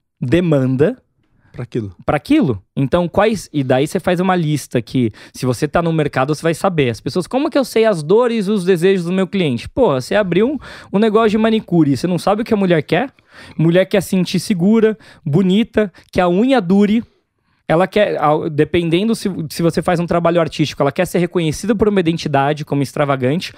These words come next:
Speaker 1: ou reconhecida por ser conservadora.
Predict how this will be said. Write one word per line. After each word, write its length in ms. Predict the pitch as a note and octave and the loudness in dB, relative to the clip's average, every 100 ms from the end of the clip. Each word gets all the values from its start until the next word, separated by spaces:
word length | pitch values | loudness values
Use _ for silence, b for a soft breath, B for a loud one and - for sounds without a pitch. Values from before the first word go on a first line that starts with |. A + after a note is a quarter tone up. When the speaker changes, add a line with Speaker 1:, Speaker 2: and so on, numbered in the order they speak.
| B B - | B B 0
Speaker 1:
ou 140 | G#3+ | 2
reconhecida 920 | B3+ B3+ G#3+ F3+ - F#3 A#3+ G3 A#2 B B B | 2 0 0 0 -2 -2 0 0 -2 B B B
por 220 | - F3+ E3+ | 0 2 2
ser 240 | - F3+ | 0 -2
conservadora. 840 | - E3 E3+ D#3+ D3 C#3 D3 F3+ | 0 -2 0 0 2 2 2 -2